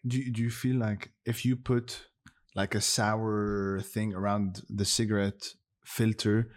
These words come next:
to make them disgusted by cigarette, that, is that something that would make them,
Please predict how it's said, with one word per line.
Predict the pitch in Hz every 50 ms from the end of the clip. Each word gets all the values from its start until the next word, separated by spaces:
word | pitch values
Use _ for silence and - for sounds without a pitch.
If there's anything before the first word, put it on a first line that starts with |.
| - _ -
to | - 107
make | 101 104 110 107
them | 110 104
disgusted | 95 95 101 - - - 104 104 - - 98 95
by | 90 92
cigarette, | 95 - 98 101 98 90
that, | 98 101 107 113 - -
is | 117 92
that | 110 113 117 113
something | - - 113 110 107 - 110 104 95
that | 92 95 92 -
would | 98 92
make | 95 92 92 95
them, | 101 92